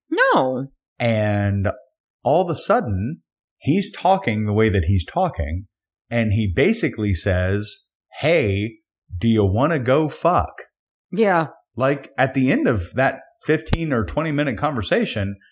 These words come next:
Speaker 2: and that looped you in.
Speaker 1: I was like,
Speaker 2: It was like, that lasso
Speaker 1: Yeah.
Speaker 2: was cinched, and you were done.
Speaker 1: Why not? That sounds like fun.
Speaker 2: <laughs> Right?
Speaker 1: It was fun.
Speaker 2: So, but,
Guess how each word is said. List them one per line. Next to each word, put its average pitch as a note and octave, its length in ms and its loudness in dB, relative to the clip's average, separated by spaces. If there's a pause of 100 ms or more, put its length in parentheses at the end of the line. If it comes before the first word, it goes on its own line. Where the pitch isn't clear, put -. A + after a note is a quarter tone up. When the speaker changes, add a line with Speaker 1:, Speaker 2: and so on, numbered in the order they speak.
(320)
Speaker 2:
and A#2+ 340 2 (260)
that G#3+ 400 0
looped G#2+ 600 -2
you B3 180 2
in. G#2 320 0 (180)
Speaker 1:
I F3 100 2
was F3+ 140 -2
like, F3+ 120 2
Speaker 2:
It D3+ 100 -6
was D#3 140 0
like, B2+ 300 0 (240)
that D3 220 0
lasso G3+ 600 0
Speaker 1:
Yeah. A#3 200 0
Speaker 2:
was G3 120 -2
cinched, B3 440 -2 (300)
and B2 240 -2
you A3 100 0
were G#2+ 240 0 (100)
done. G#2 500 0
Speaker 1:
Why G#3 260 0
not? C#4 460 0 (300)
That B3+ 220 -2
sounds C#4 280 0
like C3+ 180 -6
fun. C#3+ 420 -6
Speaker 2:
<laughs> - 60 -14
Right? F#3 420 0 (1000)
Speaker 1:
It D#3 140 4
was F#3+ 640 -2
fun. - 320 -8 (520)
Speaker 2:
So, G3+ 480 2 (840)
but, F3 240 2